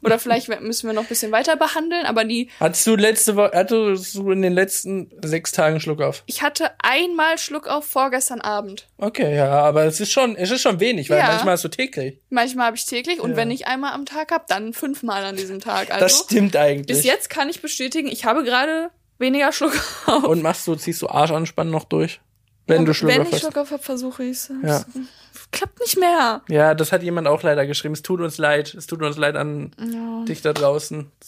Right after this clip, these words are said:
Speaker 1: Das war einfach so, man musste dran glauben. Und jetzt
Speaker 2: Ja,
Speaker 1: hab
Speaker 2: ja,
Speaker 1: ich,
Speaker 2: das war
Speaker 1: jetzt hab
Speaker 2: richtig
Speaker 1: ich den
Speaker 2: so.
Speaker 1: Glauben rausgenommen und jetzt klappt's bei euch auch nicht <laughs> mehr.
Speaker 2: Ich hab heute einen TikTok gesehen.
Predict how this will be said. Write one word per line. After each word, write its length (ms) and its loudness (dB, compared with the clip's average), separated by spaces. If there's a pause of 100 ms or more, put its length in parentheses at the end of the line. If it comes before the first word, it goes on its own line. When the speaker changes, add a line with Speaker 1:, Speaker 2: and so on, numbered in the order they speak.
(720)
Speaker 1:
Das 140 -4
war 100 4
einfach 260 -2
so, 140 -4
man 280 -4
musste 300 -4
dran 220 -4
glauben. 580 -2
Und 60 -8
jetzt 100 -2
Speaker 2:
Ja, 140 6
Speaker 1:
hab 60 6
Speaker 2:
ja, 100 6
Speaker 1:
ich, 60 4
Speaker 2:
das 180 2
war 120 6
Speaker 1:
jetzt 100 4
hab 40 6
Speaker 2:
richtig 60 6
Speaker 1:
ich 40 -2
den 120 6
Speaker 2:
so. 120 6
Speaker 1:
Glauben 320 4
rausgenommen 640 0
und 60 -6
jetzt 180 -6
klappt's 340 -10
bei 220 -6
euch 200 -4
auch 120 -4
nicht 300 -2 (140)
<laughs> 180 -4
mehr. 100 0 (160)
Speaker 2:
Ich 80 -20
hab 140 0
heute 240 2
einen 120 -4
TikTok 360 -2
gesehen. 480 -2